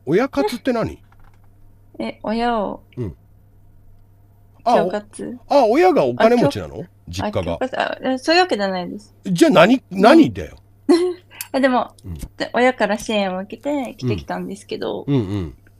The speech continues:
Speaker 2: 今まで。
Speaker 1: うん。え、お-、え、今、家賃いくらのとこ住んでんの？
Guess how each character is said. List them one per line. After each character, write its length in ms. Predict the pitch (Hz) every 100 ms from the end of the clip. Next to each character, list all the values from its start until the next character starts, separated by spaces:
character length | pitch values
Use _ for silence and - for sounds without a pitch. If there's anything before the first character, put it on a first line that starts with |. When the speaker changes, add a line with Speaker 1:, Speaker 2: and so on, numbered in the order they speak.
| _ _ -
Speaker 2:
今 260 | 220 208
ま 140 | 202 190
で。 260 | 185 196 - -
Speaker 1:
う 100 | 117
ん。 140 | 82 - - _ _ _ - - - _ - _
え、 160 | 196 - _ - -
お-、 280 | 175 190 - -
え、 200 | 170 170 -
今、 280 | 190 180 120 -
家 200 | - 185
賃 260 | - 139 107
い 60 | 127
く 100 | 127
ら 100 | 82
の 60 |
と 80 | -
こ 140 | -
住 200 | 73 - 71
ん 20 |
で 80 | 58
ん 80 |
の？ 120 | -